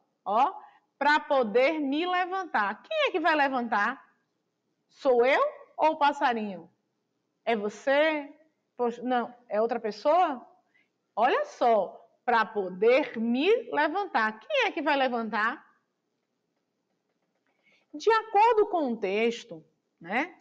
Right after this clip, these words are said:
Quem, qual é o texto? Passarinho, passarinho.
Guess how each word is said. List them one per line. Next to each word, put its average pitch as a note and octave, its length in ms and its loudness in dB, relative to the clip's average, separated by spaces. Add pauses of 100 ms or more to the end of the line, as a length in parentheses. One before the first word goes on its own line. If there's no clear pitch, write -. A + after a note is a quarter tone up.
(160)
Quem, G#4+ 160 -4
qual E4+ 200 4
é C4 60 4
o A#3 60 0
texto? A#3 400 -4 (200)
Passarinho, G3 600 -4
passarinho. A#3+ 720 -4